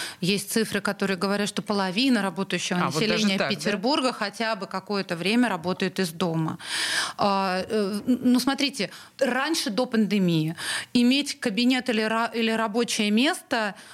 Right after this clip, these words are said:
Speaker 1: ну, это, да, на мой взгляд, не было каким-то массовым трендом. То есть, понятно, были люди всегда из категории фрилансеров, да, которые, в принципе, работали дома, никакая пандемия на них, ну, не сказалась тем вот радикальным образом, как на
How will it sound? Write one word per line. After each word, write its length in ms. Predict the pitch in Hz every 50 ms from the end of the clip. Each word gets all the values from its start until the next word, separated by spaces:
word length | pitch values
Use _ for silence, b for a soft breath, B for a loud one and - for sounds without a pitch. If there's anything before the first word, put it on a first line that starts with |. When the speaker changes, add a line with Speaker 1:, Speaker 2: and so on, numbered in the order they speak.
| B B -
Speaker 1:
ну, 180 | 220 240 247
это, 140 | 262 247 233
да, 260 | 190 196 220 226 208 185 226
на 240 | 233 226 220 214 214
мой 180 | 214 214 233
взгляд, 300 | 240 214 214 226 220 220
не 360 | 220 226 220 220 226 233 247 226
было 260 | 185 190 190 175 165
каким-то 420 | - 185 - - 170 160 - 175
массовым 480 | 170 165 165 151 - - 165 165 175 175
трендом. 400 | - 180 175 170 160 175 180 175
То 60 | 240
есть, 100 | 240 240
понятно, 420 | - 269 285 320 339 339 285 277
были 360 | 233 240 269 247 240 247 240 233
люди 240 | 226 247 233 185 220
всегда 320 | - - 247 214 202 233
из 100 | 220 214
категории 480 | - - - - 220 185 208 196 196 185
фрилансеров, 840 | 196 - 190 185 208 254 294 294 277 - - - 240 208 196 170 175
да, 160 | - 233 247
которые, 340 | 240 214 202 - 202 196 208
в 40 | -
принципе, 380 | - 214 214 202 - - 208
работали 360 | 196 202 180 190 190 - 180 196
дома, 260 | 185 262 285 277 254
никакая 360 | 233 214 208 196 - 226 202
пандемия 500 | 214 - 196 196 196 214 208 220 226 220
на 120 | 220 208
них, 200 | 208 214 202 196 -
ну, 300 | 214 208 202 196 208 214
не 140 | 196 196 208
сказалась 460 | 208 - 226 226 226 214 196 175 170 -
тем 180 | - 175 170
вот 100 | 165 -
радикальным 540 | - 180 170 175 - - 190 180 185 202 214
образом, 340 | 220 220 190 175 165 180 180
как 220 | - 185 - -
на 140 | 190 190